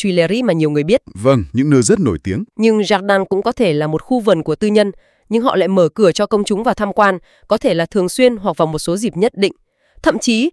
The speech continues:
Speaker 1: nó có thể là sân vườn của bệnh viện, của nhà thờ, được chăm sóc cẩn thận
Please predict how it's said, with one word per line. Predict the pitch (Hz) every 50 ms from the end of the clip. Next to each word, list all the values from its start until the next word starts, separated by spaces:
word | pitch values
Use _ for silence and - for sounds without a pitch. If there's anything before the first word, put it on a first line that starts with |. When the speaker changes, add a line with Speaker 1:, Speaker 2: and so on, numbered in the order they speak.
| _ _ _ _
Speaker 1:
nó | - 240
có | 262 403 427
thể | - 359 196
là | 170 170
sân | 170 - - 269 269 240
vườn | 208 233 214 196 175
của | - 175
bệnh | 165 185 160 190
viện, | 165 185 220 175 - - _ _
của | - 185
nhà | 170 175 170
thờ, | - - 208 196 185 175 - _ _ _ _ -
được | 196 202 190
chăm | - 269 247 240
sóc | - 330 349 -
cẩn | - 190 175
thận | 190 190 -